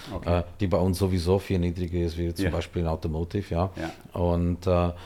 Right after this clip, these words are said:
Speaker 2: und, und, und, und so gesehen, äh, und so gesehen Produktivitätenanstieg ist, ist halt nicht so gegeben, wie es, wie es normal vielleicht sein sollte, ja,
Speaker 1: Mhm.
Speaker 2: äh, oder könnte.
Speaker 1: Mhm.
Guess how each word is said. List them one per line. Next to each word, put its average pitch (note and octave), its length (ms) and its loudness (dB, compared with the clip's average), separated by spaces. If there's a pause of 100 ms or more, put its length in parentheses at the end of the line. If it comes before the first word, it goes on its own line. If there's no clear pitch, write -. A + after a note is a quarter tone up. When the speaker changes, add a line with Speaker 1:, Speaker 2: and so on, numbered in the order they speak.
(140)
Speaker 2:
und, F2+ 160 0
und, F2 140 2
und, F2 100 0
und F2 120 0
so F2 180 0
gesehen, F2+ 320 0
äh, F2+ 40 0
und F2 520 -2
so E2+ 160 -4
gesehen F2 260 0
Produktivitätenanstieg F2+ 1200 -2
ist, E2+ 200 -8
ist F2 160 -10
halt F2 160 0
nicht F2 160 -6
so F2 140 -4
gegeben, F2 480 -4
wie E2+ 140 -4
es, - 280 -10 (220)
wie - 180 -10
es E2 80 -6
normal E2+ 300 0
vielleicht E2+ 360 -2 (340)
sein F2 220 -2
sollte, F2+ 360 0
ja, F2 140 0
Speaker 1:
Mhm. F2 580 -10
Speaker 2:
äh, - 40 -4
oder E2+ 460 4
könnte. F#2+ 440 0 (260)
Speaker 1:
Mhm. E2 60 -10